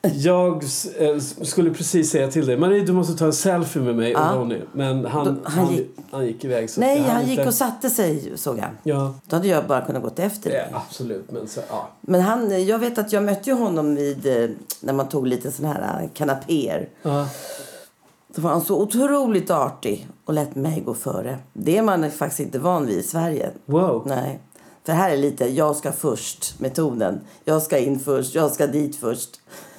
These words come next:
Speaker 2: Men han var verkligen så här, jag försökte ju att, absolut att han skulle gå före, för han är lite äldre då, hade
Speaker 1: Ja.
Speaker 2: lite svårt att gå. Nej, nej, nej.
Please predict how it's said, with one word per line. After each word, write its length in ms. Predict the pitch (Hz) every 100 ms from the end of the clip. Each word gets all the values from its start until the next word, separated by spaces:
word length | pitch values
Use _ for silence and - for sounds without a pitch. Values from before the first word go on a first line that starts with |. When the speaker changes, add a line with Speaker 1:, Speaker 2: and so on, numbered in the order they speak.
| - - _
Speaker 2:
Men 120 | 156
han 180 | 165 240
var 80 | 254
verkligen 300 | 240 214 196
så 100 | -
här, 200 | 175 147 -
jag 220 | 147 202
försökte 220 | 214 -
ju 60 | 185
att, 180 | 165 -
absolut 560 | - - - 190 -
att 80 | 147
han 140 | 165 135
skulle 140 | 143
gå 80 | 131
före, 180 | 143 131
för 100 | 143
han 80 |
är 60 | 123
lite 200 | 120 120
äldre 260 | 98 131 113
då, 160 | 117
hade 160 | 101 143
Speaker 1:
Ja. 100 | 135
Speaker 2:
lite 120 | 135
svårt 220 | 127 104
att 80 | 110
gå. 260 | - 98 - - - - -
Nej, 160 | - 147
nej, 140 | 208
nej. 220 | 131 117